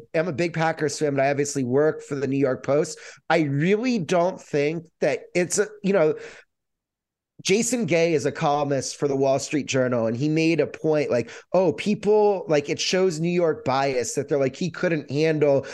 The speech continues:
the big bad New York media, but the Packers are a way more important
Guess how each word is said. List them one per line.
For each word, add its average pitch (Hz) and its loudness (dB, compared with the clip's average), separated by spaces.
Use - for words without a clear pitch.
the 156 2
big 151 0
bad 135 2
New 135 0
York 143 0
media, 123 -2
but 113 -4
the - 0
Packers 165 0
are 143 2
a 135 0
way 147 2
more 147 4
important 123 -4